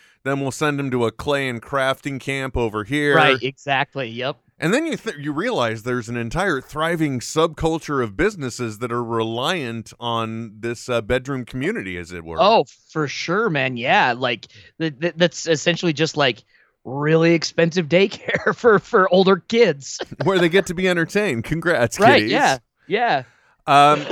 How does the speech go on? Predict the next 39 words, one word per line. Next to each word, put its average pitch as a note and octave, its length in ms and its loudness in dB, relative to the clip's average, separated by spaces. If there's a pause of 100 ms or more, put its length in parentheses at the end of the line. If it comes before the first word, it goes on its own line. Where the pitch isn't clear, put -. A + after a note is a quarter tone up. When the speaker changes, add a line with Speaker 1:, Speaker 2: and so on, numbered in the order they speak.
(260)
Speaker 2:
<clears throat> - 40 -20
Speaker 1:
so F#3+ 240 4
I, F3 200 6
we, F3 260 -4
we D#3+ 400 -6
were, E3 280 2
uh, A#2 60 2
out A2+ 560 2
doing A#2 220 -2
the A2+ 80 -6
clothes F#2+ 260 -2
shopping, F#2 520 -4
and F#2 800 -6 (100)
we, G2+ 200 -6
we A#2 180 -6
decided E3+ 440 2
to D3 60 -2
go C3 200 4
to C#3+ 140 -2
the B2+ 100 -2
Olive A#2 380 2
Garden G#2+ 340 0
because G#2 480 -4
Abundanza, A2 1000 0
right? G#2+ 300 0 (220)
You A2+ 100 -6
know, F#2+ 160 -2
to, F#2 140 -4
to B2+ 180 -8
use C#3 200 -2
an B2+ 80 -8
ad B2+ 100 0
Speaker 2:
Yeah. G#3 160 4
Speaker 1:
campaign, A#2 360 -4
they're A2+ 140 -2
nowhere A#2 340 0
even G2 360 -4
near F#2+ 260 -4
anymore. D#2 400 -10